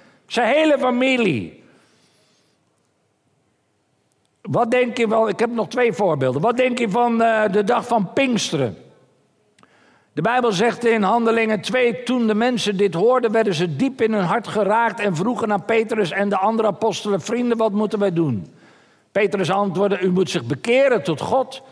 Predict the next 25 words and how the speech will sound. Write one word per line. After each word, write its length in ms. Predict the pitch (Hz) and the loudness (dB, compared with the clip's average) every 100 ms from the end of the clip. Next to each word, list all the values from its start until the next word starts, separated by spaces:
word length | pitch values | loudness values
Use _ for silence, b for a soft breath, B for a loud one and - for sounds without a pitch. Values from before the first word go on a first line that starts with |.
| B B B B | B B B B
en 160 | 190 | 0
u 100 | 202 | 2
laten 360 | 196 185 - 139 | 2 0 -2 0
dopen 340 | 226 269 240 | 2 2 2
in 60 | 190 | 0
de 120 | 185 | 2
naam 240 | 214 240 | 2 0
van 120 | 226 196 | 0 2
Jezus 460 | 190 160 165 165 | 2 2 0 -4
Christus, 520 | - 247 277 - 202 | -2 0 0 0 -4
want 240 | 139 170 143 | -2 -2 0
dan 220 | 247 285 | 2 2
worden 260 | 247 208 165 | 2 2 0
uw 140 | 156 | -2
zonden 400 | 131 254 262 226 | 2 2 2 0
vergeven 480 | 170 151 226 220 202 | -2 0 0 2 0
en 120 | 165 | 0
de 80 | 147 | 0
Heilige 460 | 143 220 214 156 | 0 0 0 -2
Geest 360 | 151 196 185 - B B B B | -2 0 -2 -4 B B B B
zal 360 | - 196 180 | -2 -2 0
in 260 | 190 220 196 | 0 0 0
u 160 | 180 147 | 0 0
komen 460 | - 165 135 131 | 0 0 2 0
wonen. 500 | 123 139 120 101 87 | 0 0 0 -2 -6